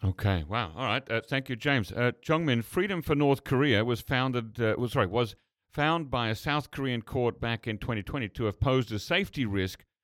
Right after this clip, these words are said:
to people in South Korea by sending anti-North Korea regime leaflets to North Korea by means of balloons. What has the Supreme Court of South Korea found in its review of this case?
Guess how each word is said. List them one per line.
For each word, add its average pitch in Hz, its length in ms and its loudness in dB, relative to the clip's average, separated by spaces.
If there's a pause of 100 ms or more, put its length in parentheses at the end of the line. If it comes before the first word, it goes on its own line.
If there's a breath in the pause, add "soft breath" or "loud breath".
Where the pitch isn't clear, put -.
(140)
to - 100 -6
people 110 280 -4
in 90 80 -2
South 110 320 -2
Korea 92 240 0 (260 soft breath)
by 110 140 2
sending 127 380 0
anti-North 127 640 2
Korea 113 240 2
regime 104 380 2
leaflets 107 400 -2
to - 100 -4
North 104 240 -2
Korea 98 160 0
by 107 240 2
means 104 320 0
of 82 80 -4
balloons. 113 400 2
What 135 320 0
has 135 280 -2
the 127 140 -2
Supreme 147 500 -2
Court 90 440 0
of 82 80 -6
South 90 240 -2
Korea 90 180 -2
found 104 380 2
in 98 80 2
its - 180 -2
review 104 280 0
of 87 80 2
this 78 140 -2
case? - 340 -6